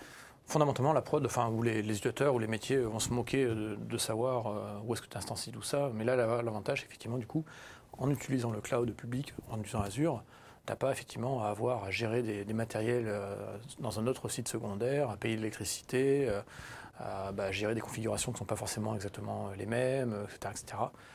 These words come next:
Donc là, effectivement, du coup, tu, tu optimises, euh, tout ce qui est CAPEX, tu trans-, tu transformes ça en opex, et puis, euh, du coup, ben, c'est facile de répliquer, et t'as toute la performance d'Azure derrière, et t'es sûr que nos data centers,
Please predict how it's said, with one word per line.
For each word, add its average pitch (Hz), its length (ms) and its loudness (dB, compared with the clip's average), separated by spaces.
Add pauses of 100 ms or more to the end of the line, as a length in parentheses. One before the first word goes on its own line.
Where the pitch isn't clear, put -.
(180)
Donc - 120 -8
là, 135 180 2 (140)
effectivement, 123 480 -2
du 117 100 0
coup, 139 140 -2
tu, - 220 -8
tu 120 100 -4
optimises, 123 380 0
euh, 107 180 2
tout - 140 -4
ce - 40 -2
qui - 60 -2
est 120 40 -2
CAPEX, - 600 -2
tu - 120 -6
trans-, - 180 -12 (120)
tu - 60 -16
transformes 120 280 -2
ça - 100 0
en 104 140 0
opex, - 480 4 (520)
et 110 80 -10
puis, 120 320 -4
euh, 101 160 -4
du 104 120 -6
coup, - 180 -2
ben, 120 220 2
c'est - 160 -4
facile 110 240 2
de 117 40 4
répliquer, 123 520 0
et 113 60 -2
t'as - 100 -4
toute - 120 -8
la 135 60 0
performance 120 400 0
d'Azure 113 240 0
derrière, 107 220 0
et 135 40 0
t'es 120 80 -2
sûr 147 200 2
que 131 80 0
nos 123 60 6
data 120 120 2
centers, 113 400 0